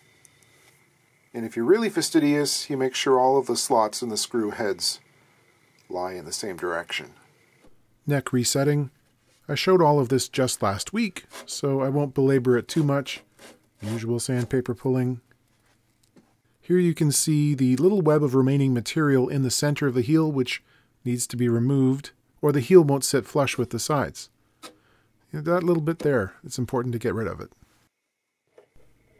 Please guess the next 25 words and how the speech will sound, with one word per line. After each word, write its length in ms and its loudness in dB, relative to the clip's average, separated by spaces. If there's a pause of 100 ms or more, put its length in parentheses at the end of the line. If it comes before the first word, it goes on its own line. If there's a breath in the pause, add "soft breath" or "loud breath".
(160)
When 180 -2
I'm 120 0
happy 300 -2
with 160 2
the 100 0
neck 260 0
angle, 380 -2
I 80 0
get 200 -4
to 80 -8
glue 260 2
everything 400 0
back 220 0
together 400 -2
again. 360 -4 (2250)
Vintage 440 -2
Martin 540 0
and 160 -4
Gibson 480 -2
through 300 -2
saddles 580 0
are 120 -2
glued 340 2
in 100 0
place. 500 -8